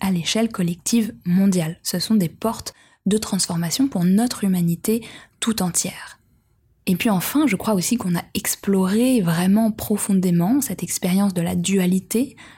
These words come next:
de l'illusion de la séparation totale, de l'oubli de la spiritualité, euh, quasi totale, en tout cas pour nos, nos cultures, euh, plutôt, euh, occidentales. Et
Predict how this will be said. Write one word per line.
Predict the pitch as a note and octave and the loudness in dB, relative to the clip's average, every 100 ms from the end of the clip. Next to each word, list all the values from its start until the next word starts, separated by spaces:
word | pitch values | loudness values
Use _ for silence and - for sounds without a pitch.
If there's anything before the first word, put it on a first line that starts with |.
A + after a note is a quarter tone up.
| _ - | _ -4
de | F3+ E3+ E3+ | 2 2 2
l'illusion | E3 E3+ F#3 F#3+ G3 G#3+ | 2 2 4 4 4 4
de | F#3+ | 2
la | E3 | 0
séparation | - G3 F#3 F3 E3+ - E3+ | -2 -2 -2 -2 -2 -2 -2
totale, | F#3+ F3+ G3+ A#3+ C4 - - _ - | -2 -2 0 2 0 -4 -20 _ -2
de | F3+ | 2
l'oubli | F3+ A3+ G#3 G#3+ C4+ - | 4 4 6 6 4 0
de | - | -2
la | E3+ | -2
spiritualité, | E3+ - F#3+ F#3 - F3+ E3+ E3+ - A3 G#3+ | -2 0 2 2 0 0 0 -2 0 2 2
euh, | E3+ E3+ E3+ _ - | 2 -2 -6 _ -6
quasi | F#3 F3+ F#3+ | 0 0 0
totale, | G3 F3 G#3 C#4 B3+ | -2 -2 0 0 0
en | F3 | -4
tout | - | -4
cas | F#3 G3+ | -4 -4
pour | G3 F3 | -4 -2
nos, | F3 E3 E3 - _ _ _ | 0 0 -2 -8 _ _ _
nos | F#3+ F3+ | -2 0
cultures, | - F3+ - G3+ G3 F3+ | 0 -2 0 0 2 0
euh, | E3+ D#3+ | 0 -2
plutôt, | - - F3 F#3+ F3+ | -6 -6 -4 -2 0
euh, | E3+ E3 F3 - - | 0 -2 -4 -6 -8
occidentales. | F#3 - F#3+ E3 D#3 A#3 D#4+ F3 - _ - - _ - | -4 0 0 0 0 0 2 0 -2 _ -20 -20 _ -2
Et | G#3+ B3+ C#4 - | 2 2 0 -4